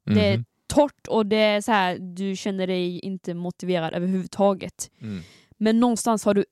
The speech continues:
Speaker 1: ändå fortfarande bestämt dig för att jag vill det här.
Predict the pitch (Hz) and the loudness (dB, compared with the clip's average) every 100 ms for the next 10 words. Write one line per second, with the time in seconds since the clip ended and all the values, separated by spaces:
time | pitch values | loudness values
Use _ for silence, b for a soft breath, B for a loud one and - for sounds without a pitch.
0 | - 240 214 208 233 190 - _ _ _ | 0 0 2 4 4 2 -4 _ _ _
1 | _ - 254 - 190 185 180 175 175 - | _ 0 0 0 0 0 0 -2 -4 -6
2 | 185 185 - - 208 180 - 175 - 175 | -6 -6 -6 -2 -2 -4 -8 -8 -2 -2
3 | 160 - 175 - 170 202 202 185 175 202 | -2 -6 -10 -8 -2 2 2 0 -4 -4
4 | 160 156 - 180 165 | -4 -8 -6 -4 -4